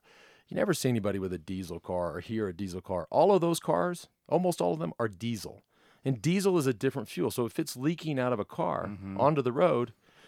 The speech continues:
Speaker 1: there's more oil in diesel. It's gonna be more slippery. And so, uh, anyways, uh, clearly, uh, I don't know if it was Thiago Machado or somebody, his teammate behind him, they just lost the front wheel.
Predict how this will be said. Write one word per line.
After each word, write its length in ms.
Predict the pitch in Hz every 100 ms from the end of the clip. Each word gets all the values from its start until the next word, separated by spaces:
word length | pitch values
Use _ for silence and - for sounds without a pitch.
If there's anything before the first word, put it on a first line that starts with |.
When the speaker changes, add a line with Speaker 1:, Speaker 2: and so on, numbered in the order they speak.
| _
Speaker 1:
there's 180 | 110 104
more 180 | 113 120
oil 340 | 131 143 147 110
in 100 | 90
diesel. 420 | - - - 95 -
It's 140 | -
gonna 180 | 123 120
be 100 | 120
more 160 | 127
slippery. 460 | 120 - 147 98 - _ - - - -
And 160 | 131 123
so, 580 | - 139 131 131 131 - _ -
uh, 580 | 117 113 113 110 107 - -
anyways, 420 | 151 135 101 95
uh, 60 | - 101 92 -
clearly, 600 | 165 165 147 127 120 - _ -
uh, 300 | - - - - -
I 80 | 117
don't 100 | 113
know 80 |
if 80 | 110
it 60 | 110
was 120 | 95
Thiago 300 | - 117 117
Machado 720 | 110 - 110 107 107 107 104
or 220 | - 101 92
somebody, 460 | - 110 107 104
his 160 | 107 101
teammate 340 | 113 110 101
behind 340 | 92 92 110 107
him, 120 | 98 - -
they 60 | 196
just 120 | 165
lost 220 | 151 143
the 40 |
front 220 | - 147 135
wheel. 300 | 175 73